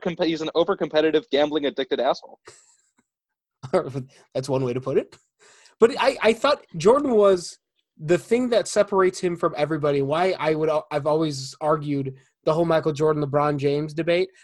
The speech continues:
Speaker 2: I've always ordered that if you put the two of them together in a game, Jordan would win because Jordan was competitive to a level that was borderline psychotic.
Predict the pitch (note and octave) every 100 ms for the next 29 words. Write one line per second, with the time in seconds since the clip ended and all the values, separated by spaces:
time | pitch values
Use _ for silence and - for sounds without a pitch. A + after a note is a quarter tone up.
0 | - D#3 D3 D#3+ F3 E3+ D3+ D#3 D#3 D3
1 | C#3+ C#3 C3+ F#3 - A3 G3 A3 G3 E3
2 | D#3 D#3 D3+ D3 C#3 D3+ C#3+ C3 D3 E3
3 | D3 C3+ B2+ D#3+ C#3+ B2+ _ _ _ -
4 | D#3 C#3 C3+ F3+ A3+ G3+ E3+ D#3+ - D#3
5 | F3 E3+ D#3 D3+ - E3 D3 D3+ D3 D3+
6 | D3+ D3 C3 C#3 D#3 D3+ C#3+ C#3+ C3+ C#3
7 | C3 - C#3+ A2+